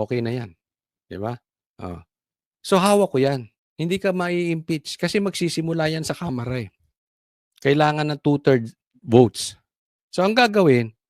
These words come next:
hindi ka mai-impeach, Bongbong Marcos. I will protect you,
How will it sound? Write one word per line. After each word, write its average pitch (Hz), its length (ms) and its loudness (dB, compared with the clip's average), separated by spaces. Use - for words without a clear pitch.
hindi 170 160 -4
ka 185 80 -2
mai-impeach, 156 480 -4
Bongbong 120 360 -2
Marcos. 101 560 -8
I 151 120 4
will 160 160 0
protect 147 400 -2
you, 104 160 -6